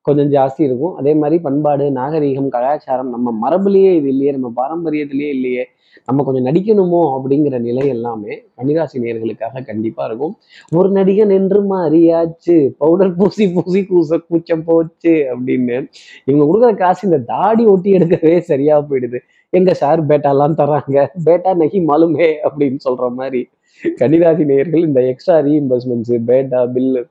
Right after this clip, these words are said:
சார் ஆரம்-, வாரம் ஆரம்பிக்கும், மாசம் ஆரம்பிக்கும் பொழுதே கொஞ்சம் பற்றாக்குறை, நெருக்கடி அப்படிங்கிறதெல்லாம் இருக்கேங்கிற க-, கலக்கம் கொஞ்சம் ஜாஸ்தி இருக்கு. அடுத்து இருக்கிற துலாம் ராசி நேயர்களை பொறுத்தவரையிலும்,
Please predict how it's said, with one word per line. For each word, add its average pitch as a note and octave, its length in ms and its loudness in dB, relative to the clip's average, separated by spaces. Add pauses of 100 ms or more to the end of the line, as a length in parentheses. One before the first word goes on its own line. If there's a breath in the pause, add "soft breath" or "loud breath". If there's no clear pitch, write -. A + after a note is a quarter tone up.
(320 soft breath)
சார் - 340 -2
ஆரம்-, C#3 380 -2
வாரம் C#3 280 0
ஆரம்பிக்கும், C#3+ 480 0
மாசம் C3+ 300 -4
ஆரம்பிக்கும் D#3 480 0
பொழுதே D3+ 240 2
கொஞ்சம் D3 220 0
பற்றாக்குறை, C#3+ 500 -4
நெருக்கடி C3 480 -2
அப்படிங்கிறதெல்லாம் A#2+ 760 -4
இருக்கேங்கிற A#2+ 440 -6 (160)
க-, G#2 200 -12
கலக்கம் A2+ 540 -8
கொஞ்சம் A2 260 -6
ஜாஸ்தி - 140 -18
இருக்கு. - 260 -16 (600 soft breath)
அடுத்து F3+ 280 2
இருக்கிற D#3+ 540 4
துலாம் E3 360 2
ராசி D#3 220 0
நேயர்களை C3 420 -2
பொறுத்தவரையிலும், C3 840 -2